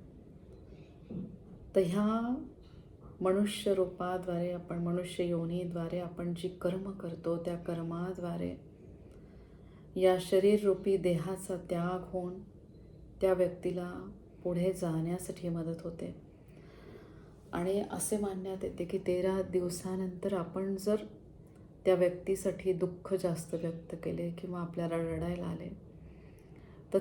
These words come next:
त्या व्यक्तीचा पुढचा आत्मा स्वरूपामधील प्रवास खूप अवघड होतो. अतिशय अवघड असणारी गोष्ट म्हणजे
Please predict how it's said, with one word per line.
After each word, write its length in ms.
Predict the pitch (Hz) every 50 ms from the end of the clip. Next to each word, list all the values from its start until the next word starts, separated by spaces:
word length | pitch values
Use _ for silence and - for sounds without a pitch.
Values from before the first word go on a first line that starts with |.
| - -
त्या 280 | 208 196 196 208 220 226
व्यक्तीचा 760 | 208 208 190 - - - - 190 180 180 - 196 185 185 202
पुढचा 500 | 190 - 185 180 175 175 175 - 185 185 185 180 - -
आत्मा 460 | 175 175 170 170 170 180 185 190 202
स्वरूपामधील 920 | 196 - - 170 165 180 185 180 - 185 180 180 170 170 165 175 185 185
प्रवास 640 | 185 - - 170 165 165 175 175 180 185 175 - - -
खूप 180 | - 208 202 - -
अवघड 440 | - 165 160 165 160 - 170 170 170
होतो. 340 | 170 170 165 - - 170 170 - - - - - - - - - - - - - - - - - - - - - - - - - - - - - - - - - - - - - - - - - - - - - - -
अतिशय 680 | - 196 202 202 - - 220 226 233 226 220 - 247 233 240
अवघड 480 | 247 - 185 180 175 180 180 185 190
असणारी 460 | 202 180 180 - - 190 185 180 180 180
गोष्ट 480 | 175 175 175 175 175 170 - - - 185
म्हणजे 320 | 180 185 180 170 170 175